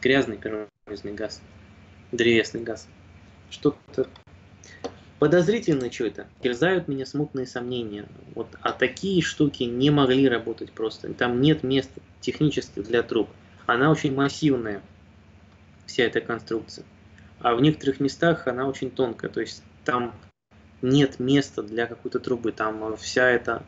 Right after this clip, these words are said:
для газовой трубы. Там, а, только для несущей конструкции.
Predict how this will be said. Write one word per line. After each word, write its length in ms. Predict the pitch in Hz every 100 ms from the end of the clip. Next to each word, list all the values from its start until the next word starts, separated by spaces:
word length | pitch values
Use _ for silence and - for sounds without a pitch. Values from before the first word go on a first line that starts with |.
| -
для 200 | 123 123
газовой 360 | 120 113 107 104
трубы. 240 | 107 104
Там, 240 | 101 113 110 - - -
а, 200 | - 113
только 280 | 139 135 131
для 120 | 127
несущей 420 | 131 156 143 -
конструкции. 580 | - 117 - 113 -